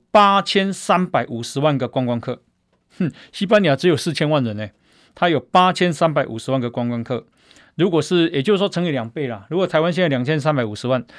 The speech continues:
他的，我们的观光客应该有四千七百万。好，不过台湾大概一年，当时大概说一千，一千来万了哈。好，那当然了，历史文化资产不一样嘛哈，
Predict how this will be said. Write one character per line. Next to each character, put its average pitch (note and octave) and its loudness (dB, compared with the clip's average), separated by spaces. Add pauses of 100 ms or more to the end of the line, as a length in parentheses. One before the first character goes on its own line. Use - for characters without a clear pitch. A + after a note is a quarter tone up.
(360)
他 D#3+ 2
的， D3+ 4
我 B2+ 2
们 A#2+ 0
的 C3 0
观 D3 2
光 D3 0
客 D3 0
应 C#3 0
该 C#3 2
有 A#2 0
四 C#3+ -2
千 B2 -2
七 - 0
百 A#2 4
万。 A#2+ 0 (380)
好， G#2+ -6 (540)
不 D#3+ -2
过 F3+ 6
台 D3 2
湾 D#3+ 0
大 D#3+ 4
概 D3+ 0
一 E3 -2
年， A#2 -2
当 D3+ 0
时 - -8
大 C3+ 0
概 B2+ 0
说 D3 -6
一 D#3+ -6
千， C3+ -2
一 D#3+ -4
千 C#3 -4
来 G#2+ -2
万 A#2 -2
了 F#2+ -14
哈。 A2+ -8 (1300)
好， D#3+ 4
那 G3 4
当 F3 4
然 C#3+ 4
了， A#2+ -4
历 F#3+ 0
史 - -6
文 C#3 -2
化 D#3 4
资 C#3+ -6
产 G#2 -4
不 - -2
一 A2+ -2
样 A#2 0
嘛 G#2 -8
哈， G2+ -8